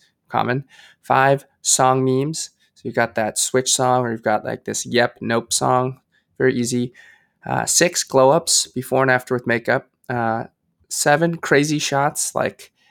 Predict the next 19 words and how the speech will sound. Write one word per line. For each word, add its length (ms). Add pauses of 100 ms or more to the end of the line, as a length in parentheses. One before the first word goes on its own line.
(340)
uh, 380
an 100
elaborate 400
ping 180
pong 200
shot 240
where 80
they 80
bounce 320
it 80
off 320
the 100
walls 480
or 60
something, 500 (440)
um, 500
or, 160
like, 180
a, 240